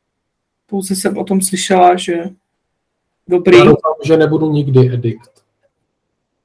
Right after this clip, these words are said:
Speaker 1: <laughs> Tak můžeš být edikt na, jako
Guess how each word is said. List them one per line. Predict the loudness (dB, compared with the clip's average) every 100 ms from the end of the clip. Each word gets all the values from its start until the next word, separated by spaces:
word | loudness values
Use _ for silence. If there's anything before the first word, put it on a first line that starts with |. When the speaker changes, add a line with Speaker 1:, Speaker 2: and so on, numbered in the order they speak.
| _ -2 0
Speaker 1:
<laughs> | 2 0 0 -6 _ -20 -18 -2
Tak | 4
můžeš | 4 4 4
být | 2 2
edikt | 0 0 -4 -6 -6
na, | -4 -2
jako | -4 -2 -2 -2 -2